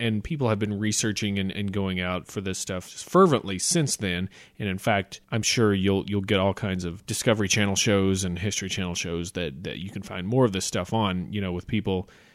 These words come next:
as the technology improves, so too do these, uh, E V Ps. Who knows?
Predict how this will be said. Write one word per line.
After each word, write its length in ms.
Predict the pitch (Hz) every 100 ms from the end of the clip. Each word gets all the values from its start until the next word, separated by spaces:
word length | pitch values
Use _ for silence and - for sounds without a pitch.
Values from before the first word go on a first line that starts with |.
| _ -
as 220 | 98 95
the 80 | 90
technology 880 | 110 98 104 104 95 95 90 98 -
improves, 760 | 117 98 107 98 95 98 - -
so 280 | - 113 95
too 340 | - 98 90
do 400 | 98 90 87 90 -
these, 460 | 98 95 92 90 101
uh, 160 | 90 85
E 120 | 98
V 140 | 92 - 101 82
Ps. 140 | - -
Who 80 | 143
knows? 320 | 131 92 69